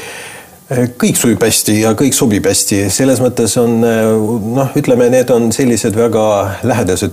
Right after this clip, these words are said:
ülesanded. Et, kui me räägime kriisi lahendamisest, siis, see on see, mis mulle väga meeldib. Ja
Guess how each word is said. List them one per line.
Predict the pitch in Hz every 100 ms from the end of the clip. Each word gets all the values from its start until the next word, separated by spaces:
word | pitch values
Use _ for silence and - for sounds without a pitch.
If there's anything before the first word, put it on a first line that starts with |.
| 123
ülesanded. | 85 - 80 71 80 - - - 110
Et, | 98 95 98 92 92 -
kui | 107 107
me | 107 107
räägime | 110 104 101 98 95 92 90
kriisi | 117 120 120
lahendamisest, | 147 127 101 101 90 101 92 - - 95 95
siis, | - 101 98 92 - 107 98 98 - - - - -
see | 113 110
on | 107 101
see, | 123 117
mis | 101 90
mulle | 101 98 98
väga | 101 107
meeldib. | 135 110 87 87 - - 113
Ja | 101 95 95 92